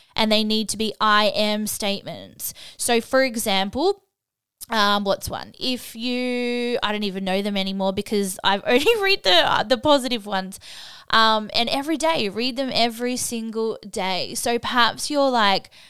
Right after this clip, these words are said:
struggling with confidence. Um, so I, I'm not confident, or, um, you know, I don't deserve success. On the other side of that is I,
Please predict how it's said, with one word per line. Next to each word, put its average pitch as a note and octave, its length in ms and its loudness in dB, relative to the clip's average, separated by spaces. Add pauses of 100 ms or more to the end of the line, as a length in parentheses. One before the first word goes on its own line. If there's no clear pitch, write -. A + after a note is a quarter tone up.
(220)
struggling G#3+ 640 0
with G3 140 -8
confidence. F3 1080 -8
Um, F#3 760 -4
so F#3+ 280 0
I, G3+ 480 -2 (100)
I'm G3+ 280 -2
not F#3+ 200 -6
confident, F#3 680 -8
or, F#3 500 -2 (420)
um, F#3+ 680 -2 (520)
you A#3+ 120 -4
know, A3 100 2
I G#3 120 4
don't G3+ 180 0
deserve F#3 880 0
success. - 840 -8 (380)
On A3 160 2
the A3 140 2
other A#3 180 2
side F#3+ 320 0
of F#3 100 -8
that E3+ 280 0
is G3 460 -2
I, G3+ 480 4